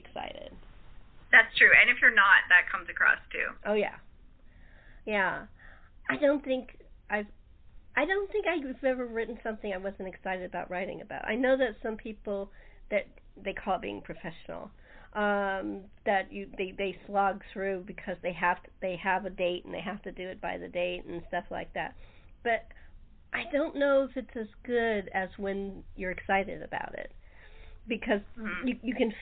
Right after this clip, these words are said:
Speaker 1: feel the author in it when they're excited. And it's
Speaker 2: Yeah,
Speaker 1: sort of like
Speaker 2: sure.
Speaker 1: a blank page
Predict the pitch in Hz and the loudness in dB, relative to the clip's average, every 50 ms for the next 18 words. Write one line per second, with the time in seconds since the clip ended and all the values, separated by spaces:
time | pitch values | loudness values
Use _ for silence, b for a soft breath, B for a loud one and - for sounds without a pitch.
0 | - - 320 311 - 240 190 165 - - 208 196 - - 208 214 220 220 - - | -4 0 2 4 6 6 4 4 0 -6 -6 -4 0 2 4 4 4 2 0 -4
1 | 180 - - - 170 - - - - - 208 196 185 180 - - - - - - | -4 -4 -4 -6 -10 -14 -16 -10 -4 0 2 2 2 2 0 -2 -6 -10 -14 -14
2 | - - - - 202 196 196 190 190 190 190 185 190 - - 190 185 175 165 - | -16 -12 -8 -4 0 0 0 2 2 0 0 0 -2 -2 -2 0 0 0 -2 -4
3 | - - - - - - - - 208 208 - - b b b b b b b - | -6 -8 -10 -12 -18 -18 -16 -14 -14 -14 -14 -14 b b b b b b b 2
4 | 202 208 220 - - 214 220 220 - - 208 247 254 247 247 247 240 240 240 233 | 4 4 4 2 2 2 2 4 4 8 10 10 10 10 8 6 4 2 2 2
5 | 220 214 214 180 - - - - - - - 196 202 - - 202 220 226 220 220 | 4 4 4 2 0 -4 -10 -8 -2 0 0 0 0 0 2 4 6 6 4 4
6 | 214 - - - - - - - 233 214 202 190 170 - - - | 0 -6 -12 -12 -12 -10 -6 -2 0 2 2 2 0 -4 -6 -10